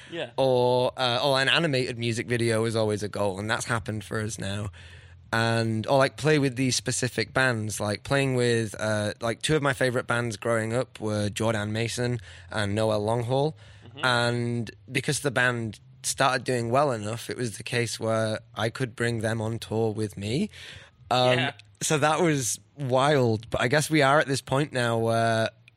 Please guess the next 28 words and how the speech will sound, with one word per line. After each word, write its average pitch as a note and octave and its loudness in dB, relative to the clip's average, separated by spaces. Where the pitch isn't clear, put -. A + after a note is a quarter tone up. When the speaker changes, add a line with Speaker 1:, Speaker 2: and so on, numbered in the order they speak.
Speaker 2:
I C3+ 2
think C#3+ 0
both C3 2
of B2+ 0
our B2 4
goals B2 2
are, G#2+ -2
are, A#2+ -2
are C#3 0
definitely B2+ 2
more B2 0
separate - -2
from A#2+ -4
the G#2 -4
band. F#2+ -6
We've, G#2+ -4
we've A#2+ -2
achieved B2 -2
a G2 -4
lot A#2 0
that A2+ -8
we A2+ -4
wanted G2+ -4
to G2+ -4
do G#2+ -2
with G2+ -4
it. G#2 -6
Speaker 1:
Yeah. B2+ -6